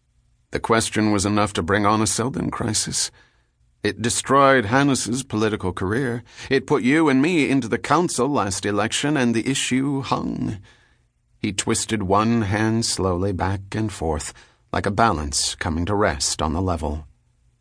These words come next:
He paused on the steps, ignoring the other members of the government and the media,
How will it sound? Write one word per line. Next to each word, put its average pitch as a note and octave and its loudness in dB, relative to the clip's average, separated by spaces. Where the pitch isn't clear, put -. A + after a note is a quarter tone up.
He B2+ -2
paused C#3+ 2
on A#2+ 4
the A2+ 0
steps, G#2+ -2
ignoring G#2+ 2
the F2 0
other E2+ 0
members F2 0
of E2+ -6
the E2+ -6
government F2+ -2
and D2+ -4
the D2+ -2
media, D#2+ -4